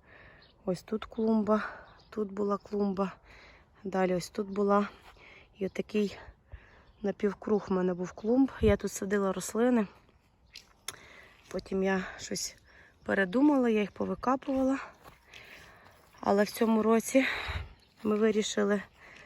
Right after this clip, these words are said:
замульчувати ці клумби, щоб на них нічого не росло. А потім, коли надумаємося щось садити,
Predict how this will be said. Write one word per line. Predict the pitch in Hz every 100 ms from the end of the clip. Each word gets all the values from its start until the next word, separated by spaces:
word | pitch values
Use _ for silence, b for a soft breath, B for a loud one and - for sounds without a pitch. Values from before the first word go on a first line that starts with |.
| B -
замульчувати | 175 214 226 - - 214 202 - -
ці | -
клумби, | - 214 285 269 185 - B B B B
щоб | - 220 -
на | 208
них | 226 226
нічого | 214 - 226 208
не | 202 214 208
росло. | 202 - 226 254 320 - _ _ B B B B
А | -
потім, | - 233 - 220
коли | - 220 220
надумаємося | 214 190 214 208 196 196 -
щось | - 214
садити, | - - 208 285 294